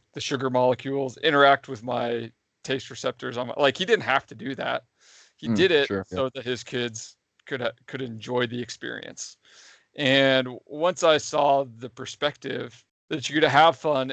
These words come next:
Speaker 1: and it could be receiving a gift, that's what, like, allowed me and, and freed me up a lot to,
Speaker 2: Mm.
Speaker 1: to have fun.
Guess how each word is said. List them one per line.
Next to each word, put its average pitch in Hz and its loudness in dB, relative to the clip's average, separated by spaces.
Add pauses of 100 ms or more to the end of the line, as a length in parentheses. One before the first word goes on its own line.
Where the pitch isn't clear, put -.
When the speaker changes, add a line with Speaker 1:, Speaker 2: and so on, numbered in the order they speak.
Speaker 1:
and 143 -8
it - -10
could 131 -4 (600)
be 123 -6 (360)
receiving 131 -4
a 120 -2
gift, 127 0 (260)
that's 143 0
what, 131 -2
like, 123 -2
allowed 117 -2
me 117 -6
and, 113 -14 (200)
and 127 -10
freed 123 -12
me 92 -6
up - -8
a - -10
lot 90 -4 (140)
to, 113 -10 (200)
Speaker 2:
Mm. 98 -4 (560)
Speaker 1:
to 135 -4
have 117 2
fun. 110 -12